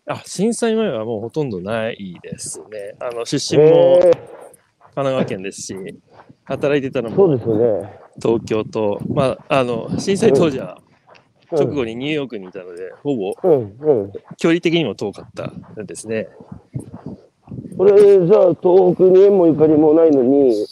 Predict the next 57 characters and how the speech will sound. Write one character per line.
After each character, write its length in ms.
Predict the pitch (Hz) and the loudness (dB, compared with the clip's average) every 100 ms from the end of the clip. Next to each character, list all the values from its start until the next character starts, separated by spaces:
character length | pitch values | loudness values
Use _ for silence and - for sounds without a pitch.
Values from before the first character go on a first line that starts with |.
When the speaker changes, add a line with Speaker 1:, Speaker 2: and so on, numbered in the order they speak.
| - - _ _ _ - | -14 -20 _ _ _ -4
Speaker 1:
は 120 | 117 | -4
い。 100 | - - | -4 0
Speaker 2:
あ 80 | |
の、 180 | 151 143 | 2 4
二 160 | 143 151 | 4 4
千 200 | 196 175 | 4 4
十 160 | 139 156 | 4 4
四 80 | 170 | 4
年 200 | 165 135 | 4 2
に 80 | 113 | -2
帰 100 | - | 0
国 200 | 151 120 | -2 2
を 220 | 135 135 | 2 2
さ 120 | 131 | 0
れ 100 | 131 | -2
て 120 | 143 | 0
か 120 | 110 110 | -2 2
ら、 460 | 135 123 98 - - _ _ _ - | 4 2 0 -8 -20 _ _ _ -4
Speaker 1:
は 120 | 131 | -2
い。 60 | |
Speaker 2:
ま 160 | - 135 | 0 0
あ、 60 | 117 | 2
東 280 | 156 147 | 4 4
北 120 | 143 147 | 4 2
の 160 | 139 | 2
震 180 | 127 139 | 0 -2
災 180 | 151 143 | 0 0
復 160 | 143 | 0
興 160 | - 139 | 0 -2
と 120 | 120 | 0
い 20 | |
う 40 | 110 | 0
こ 80 | 117 | 2
と 100 | 120 | 2
で、 320 | 113 104 95 _ _ _ _ _ | 2 2 -2 _ _ _ _ _
い 100 | 143 | 2
ろ 120 | 143 | 4
い 20 | 135 | 4
ろ 100 | 123 | 0
関 140 | 127 139 | -2 0
わ 60 | 139 | 2
り 80 | 135 | 4
を 120 | 127 | 2
持 100 | 135 | 0
っ 40 | - | -2
て 200 | - 120 | -2 -2
い 60 | |
た 80 | 107 | 0
だ 80 | 110 | 0
い 80 | 120 | 2
た 60 | |
わ 120 | 131 | 0
け 80 | 113 | 0
で 60 | 104 | -2
す 80 | - | -6
け 100 | 107 | -2
ど 500 | 131 113 78 - | 0 0 -2 -10